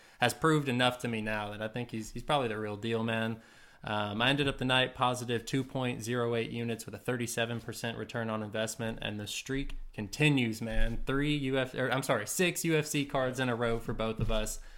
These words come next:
Uh, happy to keep the ball rolling into this week. In our main event, we have Max Holloway taking on Arnold Allen. Allen making a, a surge to the top of the featherweight division as he approaches thirty years of age on a ten-fight win streak,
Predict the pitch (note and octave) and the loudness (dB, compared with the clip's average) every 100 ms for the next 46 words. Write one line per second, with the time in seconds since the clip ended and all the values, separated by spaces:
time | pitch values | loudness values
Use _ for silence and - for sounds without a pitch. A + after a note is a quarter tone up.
0 | - G#2+ G#2 A2 B2 B2 A2+ G#2+ G#2+ - | -12 -8 -2 2 2 2 0 0 -4 -6
1 | B2+ A2+ A2+ G#2+ G#2 G#2 G#2 G2+ G#2 G#2 | -6 -2 0 0 -2 -4 -6 -8 -8 -8
2 | - A2 A2 - _ _ _ _ - - | -10 -10 -12 -16 _ _ _ _ -20 -20
3 | - - - - D3 F3+ D#3+ F3+ F#3 B2+ | -20 -20 -10 0 4 6 8 8 8 8
4 | D3 D#3 B2+ C3 B2 C3 A2+ B2+ C#3+ D3 | 6 4 2 0 2 2 4 4 4 2
5 | - C3 C#3 C3+ B2+ A#2 - C3+ C3 C3 | 0 2 4 2 2 2 0 -4 -4 -2
6 | B2 A#2+ - A#2 B2+ A#2+ A2 A2 B2 A#2 | 0 0 0 0 2 0 2 4 4 2
7 | G#2+ G2+ - - - - - C#3+ G#3 F#3 | -2 -4 -10 -14 -14 -8 2 4 4 4
8 | F3 F3+ E3+ D3+ C#3 - - A#2+ - F3+ | 4 4 4 4 4 0 -6 -4 0 2
9 | F#3+ - E3 D3 - C#3+ C#3+ C#3 B2 C3+ | 0 -2 -2 -2 2 2 2 -2 0 0
10 | C#3+ C#3 C3+ A#2+ A2+ B2 B2+ A2+ G#2+ B2 | 0 0 -2 -2 -2 -2 -2 -4 -2 -2
11 | A#2 A#2+ A#2+ - A2+ A2 - B2+ C3 B2+ | -2 -2 -2 -2 -4 -4 -2 0 0 0
12 | B2+ A#2+ A2+ A#2 A#2+ B2 A#2+ A#2+ B2 A2 | -2 -2 -2 2 2 2 0 -2 -4 -4
13 | - - C3+ C3 C3 B2 A2+ A#2+ A#2+ - | -4 -2 -2 2 2 2 -2 -2 -2 -4
14 | B2 A#2+ A#2+ | -2 -2 -2